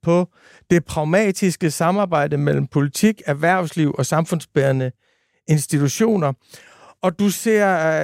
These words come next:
øh, det, du regner for foxificering og polarisering, øh,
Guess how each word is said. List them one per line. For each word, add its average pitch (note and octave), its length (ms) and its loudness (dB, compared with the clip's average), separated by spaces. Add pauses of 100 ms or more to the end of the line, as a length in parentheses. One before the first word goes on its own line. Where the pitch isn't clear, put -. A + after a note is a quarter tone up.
(180)
øh, C#3+ 60 -4 (100)
det, F#3 140 4
du G3+ 120 2
regner D#3+ 320 2
for C#3 280 0
foxificering C#3+ 960 -2
og C3+ 80 -8
polarisering, D3 1160 0
øh, C3+ 240 2